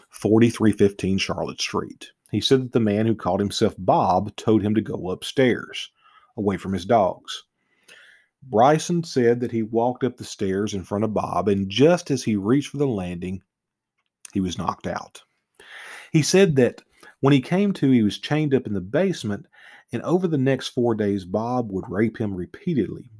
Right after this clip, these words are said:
beat him with a metal pipe, electrocute him, and inject him with sedatives.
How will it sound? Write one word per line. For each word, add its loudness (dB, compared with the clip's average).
beat 8
him 4
with 2
a 0
metal -2
pipe, -4
electrocute 0
him, 2
and 0
inject 0
him -2
with -4
sedatives. -8